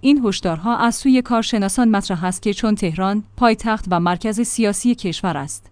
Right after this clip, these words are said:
هر بحرانی در زیرساخت‌های این شهر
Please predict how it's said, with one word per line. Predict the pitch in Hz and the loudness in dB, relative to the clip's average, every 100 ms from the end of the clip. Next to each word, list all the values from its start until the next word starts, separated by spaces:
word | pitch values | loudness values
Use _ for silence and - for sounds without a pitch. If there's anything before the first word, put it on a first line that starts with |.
| - | -2
هر | 262 269 | 2 4
بحرانی | 262 254 233 185 190 208 | 2 0 0 0 -2 0
در | 202 | -2
زیرساخت‌های | 175 202 - 226 - 240 202 | -2 -4 -2 -4 -2 -4 -2
این | - 196 | -2 -2
شهر | - 214 214 | -2 -4 -4